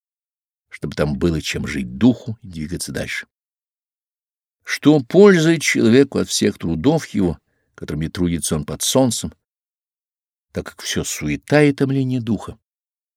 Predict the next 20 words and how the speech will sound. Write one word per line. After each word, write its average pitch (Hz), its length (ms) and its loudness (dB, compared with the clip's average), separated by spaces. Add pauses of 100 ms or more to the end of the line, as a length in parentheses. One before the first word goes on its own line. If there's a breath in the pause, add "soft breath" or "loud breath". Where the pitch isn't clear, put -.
(460)
Истинно, 160 640 4
многие, 113 640 6
духом 113 460 2
проснувшиеся, 117 880 0 (300 loud breath)
тяжко 123 560 4
томятся 113 580 4
в - 80 -8
темнице 131 680 0 (300 loud breath)
плотных, 123 640 6
трудных 107 400 2
условий 101 420 6
переходного 90 640 2
времени 82 400 2
к - 100 -12
веку 107 240 2
света. 117 400 -4 (880)
Но 65 140 -8
есть 104 500 4
иерархия 98 540 2
блага, 80 580 -2